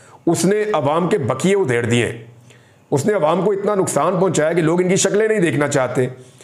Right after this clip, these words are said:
اور فضل الرحمان صاحب اس حکومت کا بوجھ اٹھانے کے قابل نہیں رہے۔ یعنی جتنی فضل الرحمان صاحب کو توقع تھی اس سے بری ان کو مار پڑی ہے۔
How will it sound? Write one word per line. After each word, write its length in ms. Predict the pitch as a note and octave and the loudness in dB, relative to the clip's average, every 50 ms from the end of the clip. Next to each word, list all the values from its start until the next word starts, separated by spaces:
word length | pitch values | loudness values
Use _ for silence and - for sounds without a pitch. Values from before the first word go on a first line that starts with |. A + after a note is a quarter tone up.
| - - - - - | -20 -20 -20 -8 -4
اور 120 | - - | -2 -2
فضل 280 | E3+ E3+ F#3 F#3+ G3 A#3 | -2 0 -2 0 2 2
الرحمان 340 | B3 A#3+ A3 G#3 G3 G3 F#3+ | 2 2 2 2 0 0 0
صاحب 200 | - G#3 G3+ G3 | -2 0 0 0
اس 120 | F#3+ G3 | 0 0
حکومت 340 | G3+ - - F3 F#3+ - - | 0 0 0 0 0 0 0
کا 60 | G3 | 0
بوجھ 360 | F3 B2+ B2 D3+ F3 F#3+ - F#3 - | 0 2 2 2 2 0 0 0 -2
اٹھانے 340 | F3+ - - D3 D#3 D#3+ E3+ | 0 0 0 -2 -2 0 0
کے 100 | F3 F#3 | 0 0
قابل 300 | D3+ E3 D3 C#3 D3 D#3 | 0 0 0 0 0 0
نہیں 180 | D3 C#3+ C3 | 0 0 0
رہے۔ 260 | A2+ G2 F2 - - - - - - - - - - - - - - - - | 0 -2 -2 -4 -8 -12 -18 -20 -20 -20 -20 -20 -20 -20 -20 -20 -20 -8 -4
یعنی 300 | - C3+ D#3+ F3 F#3 F#3 | -2 0 0 2 0 0
جتنی 380 | E3 C3 C3+ D#3 - F3 F3+ G3 | 0 0 0 0 0 0 0 2
فضل 200 | D3+ E3+ D#3+ F3+ | 2 2 0 2
الرحمان 260 | F#3+ F3+ E3+ E3+ E3+ | 0 2 0 0 0
صاحب 160 | D3 F3 E3 | 0 0 0
کو 80 | E3 F#3+ | 0 0
توقع 420 | - E3 D#3 D3+ D#3 D#3+ F#3+ F3+ | 0 0 0 0 0 -2 -2 0
تھی 100 | G3 G3 | 0 0
اس 120 | G3 F#3 - | 0 0 0
سے 140 | - G3 | -2 -2
بری 360 | F#3+ B2 B2+ E3+ A3 A#3+ A#3 G#3+ | -2 0 0 0 2 2 2 0
ان 240 | F#3 D3 E3+ E3 | 0 0 0 0
کو 100 | D#3 F3 | 0 0
مار 200 | D#3+ D3 C#3 C3+ | 0 0 0 0
پڑی 340 | C#3 B2 B2+ B2+ B2+ A#2 G2 | -2 -2 -2 -2 0 -2 -2
ہے۔ 80 | F2 | -4